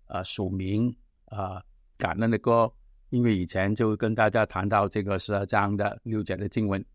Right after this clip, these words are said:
那么我们说还有一章也是不长的，以赛亚书三十五章，这个也是署名的歌。不过这段经文呢，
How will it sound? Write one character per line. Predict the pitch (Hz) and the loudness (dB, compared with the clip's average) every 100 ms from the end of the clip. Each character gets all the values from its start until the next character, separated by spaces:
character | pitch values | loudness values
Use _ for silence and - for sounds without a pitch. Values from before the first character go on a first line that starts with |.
| _ _ _ _ - | _ _ _ _ -4
那 | 147 | 2
么 | 147 | 2
我 | 113 | 2
们 | 98 120 | 0 0
说 | 151 | 0
还 | 131 - 98 123 | 0 0 0 2
有 | 127 | 2
一 | 107 127 | 0 -2
章 | 131 131 131 - _ _ | 0 0 -2 -8 _ _
也 | 110 101 | -2 -2
是 | - 131 117 101 - - | 0 0 2 0 -4 -8
不 | 127 | -4
长 | - 92 117 | 0 2 2
的， | 117 - _ _ - - - | 0 -2 _ _ -20 -20 -12
以 | 101 | -4
赛 | - 120 | 4 4
亚 | |
书 | 104 123 | 4 -2
三 | - 135 135 | 2 2 2
十 | - | -2
五 | 123 95 | -4 -4
章， | 92 123 123 123 _ _ _ - - | 0 2 2 -4 _ _ _ -20 -6
这 | 139 | 0
个 | 123 | 0
也 | 95 95 | 0 -2
是 | - | -4
署 | - - 98 95 | -4 -4 -4 -4
名 | 95 95 117 | -2 -2 -2
的 | |
歌。 | 117 123 120 - _ _ _ | 0 0 -2 -4 _ _ _
不 | - | -6
过 | 143 117 | 2 2
这 | 107 135 | 2 0
段 | 135 123 107 | 2 2 0
经 | 147 143 | 0 2
文 | 110 120 | 2 0
呢， | 135 | -2